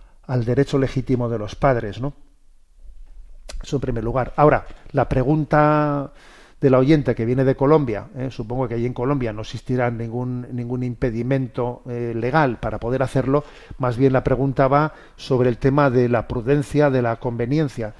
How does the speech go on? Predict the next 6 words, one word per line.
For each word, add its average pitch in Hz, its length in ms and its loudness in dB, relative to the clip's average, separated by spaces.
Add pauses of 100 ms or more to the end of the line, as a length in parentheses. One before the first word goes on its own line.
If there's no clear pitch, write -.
(340)
Entonces, 139 340 6
yo 160 160 2
creo 180 340 4 (380)
mi, 127 240 -6
que 127 180 2
mi, 117 400 -2